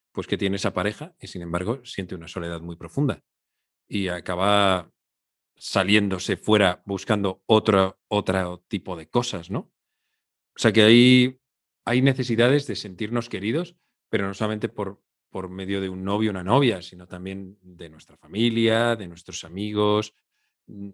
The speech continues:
ser aceptados o respetados por otras personas como tus profesores,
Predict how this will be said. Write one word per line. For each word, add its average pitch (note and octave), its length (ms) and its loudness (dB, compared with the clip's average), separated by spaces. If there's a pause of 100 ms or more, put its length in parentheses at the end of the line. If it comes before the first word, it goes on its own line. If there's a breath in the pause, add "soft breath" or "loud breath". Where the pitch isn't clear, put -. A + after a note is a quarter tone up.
ser - 440 2
aceptados A2+ 600 -2
o G2+ 60 -4
respetados F2+ 800 0 (100)
por F2 140 -12
otras F2 260 -10
personas F#2+ 380 -18
como F2 220 -18
tus - 140 -20
profesores, A#2 760 0